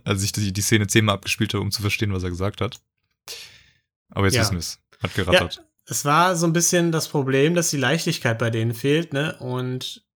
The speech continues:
Speaker 2: Sharon fragt sich halt, ob's an de-, an, an den beiden liegt oder an der Situation.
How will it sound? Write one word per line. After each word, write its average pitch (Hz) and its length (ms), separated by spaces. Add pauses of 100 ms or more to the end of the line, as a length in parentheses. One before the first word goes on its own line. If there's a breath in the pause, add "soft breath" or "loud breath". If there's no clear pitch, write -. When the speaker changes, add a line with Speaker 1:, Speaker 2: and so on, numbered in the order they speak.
(180)
Speaker 2:
Sharon 151 460
fragt 131 340
sich 135 160
halt, 131 220
ob's 127 200
an 117 200
de-, 123 240
an, 117 380 (120)
an 123 140
den 123 120
beiden 156 320
liegt 220 360
oder 127 240
an 120 100
der 117 80
Situation. 123 800